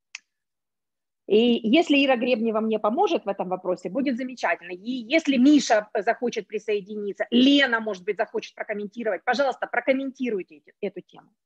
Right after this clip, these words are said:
Я вбрасываю вам очень такой, м, яркий тезис на тему, что этот кризис вычистит средний класс на юррынке.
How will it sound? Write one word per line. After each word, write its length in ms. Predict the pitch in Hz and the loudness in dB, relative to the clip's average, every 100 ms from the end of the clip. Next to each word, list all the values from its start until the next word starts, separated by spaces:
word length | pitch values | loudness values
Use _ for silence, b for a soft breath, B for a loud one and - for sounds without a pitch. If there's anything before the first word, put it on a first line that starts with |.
| _ b b - | _ b b 2
Я 180 | 339 403 | 2 2
вбрасываю 920 | 247 202 196 262 294 285 214 208 190 | -2 -4 0 2 2 0 -4 -4 -2
вам 280 | 240 262 233 | -2 -2 -4
очень 340 | 233 247 226 208 | -8 -8 -10 -10
такой, 520 | 202 - 208 208 196 | -10 -6 -4 -4 -8
м, 360 | 180 175 175 | -12 -16 -14
яркий 420 | - 226 190 - - | -2 2 2 -2 -8
тезис 500 | 294 339 277 240 - | -4 -2 -4 -8 -8
на 160 | 196 | -8
тему, 340 | 196 294 302 233 | -6 -4 -4 -4
что 600 | - - 214 208 208 202 _ _ _ b b b b b _ | -8 -2 2 4 2 -4 _ _ _ b b b b b _
этот 280 | 294 359 - | 0 0 0
кризис 380 | 311 330 339 - | 2 2 0 -2
вычистит 640 | 214 294 302 262 262 - | -2 -2 -2 -10 -12 -12
средний 360 | 233 240 208 220 | -8 -6 -6 -6
класс 420 | 208 165 - _ _ _ _ _ _ _ | -2 -2 -4 _ _ _ _ _ _ _
на 160 | 214 202 | -2 0
юррынке. 680 | 185 - 156 143 _ - | 0 -2 -6 -10 _ -20